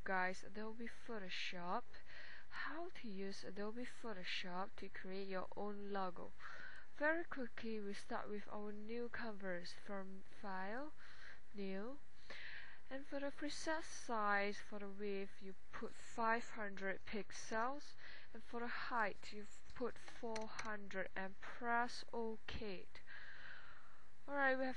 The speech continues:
our white color background here. So very quickly, we start with our custom shape tool here. We choose our custom shape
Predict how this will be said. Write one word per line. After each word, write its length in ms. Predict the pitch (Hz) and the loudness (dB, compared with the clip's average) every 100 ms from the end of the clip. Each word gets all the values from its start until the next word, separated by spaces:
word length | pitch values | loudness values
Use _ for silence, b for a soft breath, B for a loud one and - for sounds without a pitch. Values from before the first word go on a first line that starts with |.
| - | -2
our 260 | 247 247 240 | -2 0 0
white 280 | 254 262 - | 0 0 2
color 320 | - 269 254 | 2 2 0
background 580 | 226 202 - 202 196 202 208 | 0 0 0 0 0 0 0
here. 220 | 240 294 - - - - - - - - | -2 -2 -2 -2 -2 -2 -2 -2 -2 -2
So 280 | - 262 240 233 | 0 0 0 0
very 240 | 233 233 - | 0 0 -2
quickly, 520 | 240 - - 180 175 B B B - | -2 -2 0 0 0 B B B -2
we 80 | |
start 360 | 220 - 269 - | -2 0 0 0
with 240 | 226 226 - - | 0 0 -2 0
our 400 | 220 226 240 294 - - | 2 2 2 0 -2 0
custom 480 | - 220 - 214 202 | 0 0 0 0 0
shape 340 | 196 - 220 - - | 0 2 2 0 0
tool 300 | - 254 269 - | 0 0 0 0
here. 240 | 226 254 - B B B B B B B - - - - - - | 0 0 0 B B B B B B B 0 0 0 0 0 0
We 80 | - | 0
choose 440 | - 285 285 277 | 2 2 0 0
our 240 | 240 220 | 2 2
custom 480 | 220 240 214 - 208 | 0 0 -2 0 -2
shape 360 | 202 - 214 | 0 0 0